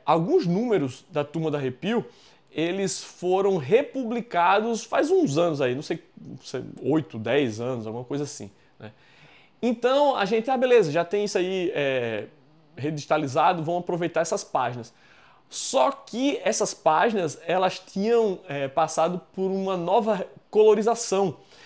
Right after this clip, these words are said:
E o cara usou, a pessoa que, que fez essa, essa colorização, usou um, uns degradê, usou uns efeitos assim modernoso no Photoshop, que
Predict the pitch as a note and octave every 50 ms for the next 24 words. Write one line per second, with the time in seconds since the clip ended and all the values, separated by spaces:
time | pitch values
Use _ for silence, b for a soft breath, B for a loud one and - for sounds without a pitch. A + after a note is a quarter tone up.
0 | B B B B B B _ - A3+ C#4 F4+ G4 - - - - D3 B2 A3 A#3
1 | A3 G3+ G3+ F#3 E3 D#3+ E3+ F#3 - F#3+ F#3 - - - F#3 D#3+ - F#3+ F#3+ F#3+
2 | - - E3 D#3 C3+ - D3 C#3 C3 - - D3+ C#3+ C3+ C3+ C#3 C#3+ C3 - B2
3 | - B2 - - - - - A#2 - C#3 C3 C3 B2+ A#2+ A#2+ A2+ - - D3 E3
4 | E3 B B B B B B B G3+ G#3+ G#3+ D3+ C#3 G3+ A#3 C#4+ D4 A#3+ G#3+ G#3+
5 | - G#3 G3 E3+ D3+ C3+ G#3 G3 F#3 G#3 G#3 G3+ F3 C#3+ B2 A2+ - B2+ D3 E3+
6 | F#3+ F#3 E3 D3+ D3+ D3 C3 B2+ F#3 G3+ A3 A3+ G#3+ G3+ F3 F#3+ G3 F#3 F#3+ -
7 | - - F3+ F#3+ - F3 - - - F3+ F3 E3+ F3+ D#3+ D#3+ E3 D3 C3+ C3 C3
8 | C#3+ D#3+ F3+ F#3 E3 C#3 C#3 C3+ C3 C3+ D3 D3 C3+ - E3+ - - C3 - -
9 | D#3 G3 G#3 - - b b b b b b b b b b _ _ - D#4+ G4
10 | C5+ A#4